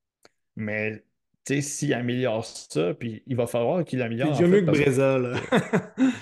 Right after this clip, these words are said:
Speaker 1: Ouais, ben c'est ça, ben, il va falloir qu'il améliore ça aussi de toute manière ou d'une autre, parce que Courtois, ça fait partie vraiment de, de sa philosophie d'impliquer les gardiens aussi dans, dans la contre-attaque ou dans l'attaque en général.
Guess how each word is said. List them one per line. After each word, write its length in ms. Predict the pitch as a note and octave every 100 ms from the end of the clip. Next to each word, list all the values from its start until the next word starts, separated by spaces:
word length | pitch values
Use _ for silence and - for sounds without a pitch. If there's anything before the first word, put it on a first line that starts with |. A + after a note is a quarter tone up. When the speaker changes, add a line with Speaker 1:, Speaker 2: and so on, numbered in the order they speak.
| - _ - - _ _ _ _ _ _ _ _
Speaker 1:
Ouais, 260 | D#3+ E3+ F#3+
ben 140 | A#2+
c'est 100 | -
ça, 180 | A#2+ F3+
ben, 120 | C3
il 80 | G#2+
va 80 | A#2
falloir 280 | B2 B2 E3
qu'il 140 | C3
améliore 380 | A#2 A#2 A2 A2+
ça 120 | D3+
aussi 300 | C#3+ - D3+
de 140 | B2+
toute 180 | A#2 C3
manière 340 | A#2+ A#2 C3 C3
ou 60 |
d'une 140 | A#2 B2
autre, 160 | F3
parce 180 | - -
que 80 | A#2+
Courtois, 380 | - C3 - C3
ça 140 | B2
fait 140 | A2+ A2
partie 340 | G#2+ - -
vraiment 260 | B2 A2 C3
de, 300 | B2 G#2 - -
de 140 | A2+
sa 160 | G#2+ G#2+
philosophie 680 | - A2+ A2+ G#2+ G#2 - C#3+
d'impliquer 580 | A#2 A#2+ A#2 A2 - C#3
les 140 | A2
gardiens 500 | A2 G#2 G#2 A#2+ C#3
aussi 280 | A#2 - C#3
dans, 180 | A#2 G#2+ A2 - -
dans 100 | A2
la 140 | G2+
contre-attaque 640 | - A2 G#2 G2 - B2+ B2
ou 40 |
dans 200 | G#2+ G#2
l'attaque 500 | G#2 G#2+ - C3 C3+
en 140 | A2+
général. 520 | G#2+ G#2 G2+ G2+ C#3+